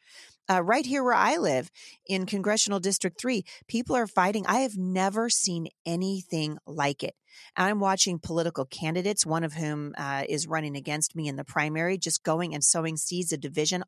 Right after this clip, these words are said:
all over the district. And I'm telling you what, you guys, we have to stop this. We have to stop this. This separation is gonna kill us. It's gonna drive more and more people into um, a polarizing position that they're unwilling or unable to release themselves from.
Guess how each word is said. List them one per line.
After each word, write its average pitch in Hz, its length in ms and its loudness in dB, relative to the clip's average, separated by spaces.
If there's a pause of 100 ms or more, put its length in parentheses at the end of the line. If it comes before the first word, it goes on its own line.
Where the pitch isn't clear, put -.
all 185 460 4
over 170 260 0
the 147 80 -4
district. 160 460 -2 (240)
And 170 100 -2
I'm 170 140 0
telling 233 300 0
you 180 100 0
what, 202 160 2
you 156 100 -4
guys, 156 240 2 (220)
we 240 160 2
have 262 240 2
to - 80 -6
stop - 400 2 (100)
this. - 300 -8 (420)
We 233 200 0
have 247 320 2
to 214 100 -2
stop 254 300 0
this. - 180 -2 (200)
This 240 160 2
separation 220 680 2
is 180 100 0
gonna 165 220 0
kill - 280 0
us. - 200 0 (260)
It's 220 160 0
gonna 233 220 0
drive 196 360 2
more 190 300 2
and 277 100 2
more 233 200 2
people 160 520 0 (360)
into 196 560 2 (340)
um, 160 400 -2
a 165 100 2
polarizing 220 640 0
position 175 380 0
that 147 140 -2
they're 151 220 2
unwilling 196 600 2
or 151 180 -2
unable 175 560 0
to 156 300 -2
release 156 420 2
themselves 151 500 0
from. 123 260 0